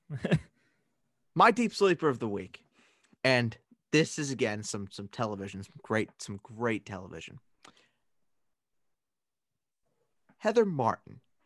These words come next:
Speaker 2: is my deep sleeper of the week. Now, there are people out there who are going to know exactly who I'm talking about. And there are people like Jake who are gonna hear the name Heather Martin and they're gonna say, "Who the fuck is that?" Correct?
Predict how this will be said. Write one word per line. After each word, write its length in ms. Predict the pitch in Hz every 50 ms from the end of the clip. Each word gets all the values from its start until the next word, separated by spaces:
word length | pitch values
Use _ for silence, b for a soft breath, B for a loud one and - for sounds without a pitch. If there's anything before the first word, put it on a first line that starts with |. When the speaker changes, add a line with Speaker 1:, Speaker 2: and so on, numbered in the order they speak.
| _ -
Speaker 2:
is 140 | 101 98 101
my 120 | 101 101
deep 260 | - - 87 92 -
sleeper 360 | - - - - - - -
of 80 | - -
the 80 | _ 78
week. 260 | 76 - - - - _ -
Now, 240 | 147 135 85 - - _ _ _ _ _ _ _ _ _ _ _ _ _ _ _ _ _ _ _ _ _ _ _ _ _ _ _ -
there 120 | 123 139
are 60 | -
people 320 | - - 240 - - 135 104
out 160 | 85 - _
there 220 | 85 87 92 101 113
who 140 | 107 98
are 80 | 101 101
going 300 | - - 101 95 98 90
to 80 | - 104
know 180 | 95 95 95
exactly 720 | 90 85 _ - - 120 110 113 139 165 196 - - 92 92
who 140 | 104 92
I'm 120 | 87 76 -
talking 380 | - - - - - - -
about. 300 | - - 60 - - - b b b b b b _
And 220 | 123 127 135 143
there 100 | 143 135
are 80 | 123 123
people 320 | - - 214 - 233 214
like 260 | 196 185 160 127 117
Jake 320 | - - 139 117 113 117 -
who 120 | - 123
are 80 | 113 110
gonna 180 | 107 107 101
hear 200 | 110 - - 139
the 80 | 147 156
name 160 | 143 123 113 113
Heather 260 | - 156 151 202 190
Martin 400 | 147 123 123 123 - - - 98
and 120 | 92 92
they're 100 | 101 113
gonna 180 | 101 110 104 101
say, 240 | - - - 98 98 -
"Who 120 | 165 208
the 160 | 226 - - - _ _ _ _ _ _
fuck 220 | 156 151 - _ 143
is 160 | 135 107 95
that?" 220 | 98 85 71 - _ _ _ _ _ _
Correct? 360 | - - 117 139 - _ _